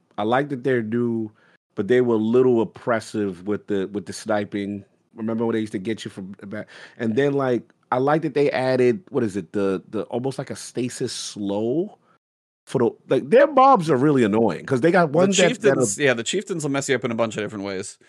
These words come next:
Speaker 2: All of a
Speaker 1: Yeah,
Speaker 2: sudden,
Speaker 1: the
Speaker 2: you're on
Speaker 1: sl-
Speaker 2: fire, you're, like,
Speaker 1: Yeah.
Speaker 2: tractor beamed.
Speaker 1: Then you got
Speaker 2: They're,
Speaker 1: the
Speaker 2: they're
Speaker 1: shielded ones.
Speaker 2: immune. Yeah, I'm like,
Speaker 1: Yeah.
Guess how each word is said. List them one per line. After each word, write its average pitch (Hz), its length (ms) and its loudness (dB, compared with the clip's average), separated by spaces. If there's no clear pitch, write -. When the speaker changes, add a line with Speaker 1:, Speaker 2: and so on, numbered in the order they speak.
Speaker 2:
All 113 80 4
of 143 60 6
a 131 40 8
Speaker 1:
Yeah, 117 60 6
Speaker 2:
sudden, 127 140 4
Speaker 1:
the 123 40 -2
Speaker 2:
you're 117 140 0
on 131 120 -2
Speaker 1:
sl- - 60 -14
Speaker 2:
fire, 143 640 2
you're, 87 380 -10
like, - 280 -6
Speaker 1:
Yeah. 127 180 -10
Speaker 2:
tractor 139 400 -2
beamed. 131 480 -2
Speaker 1:
Then 135 160 4
you 127 60 4
got 139 60 8
Speaker 2:
They're, 160 100 8
Speaker 1:
the 165 60 8
Speaker 2:
they're 175 420 8
Speaker 1:
shielded 180 160 8
ones. 180 540 8
Speaker 2:
immune. 165 40 -6
Yeah, 143 380 6
I'm 117 140 0
like, 107 280 -4
Speaker 1:
Yeah. 214 460 4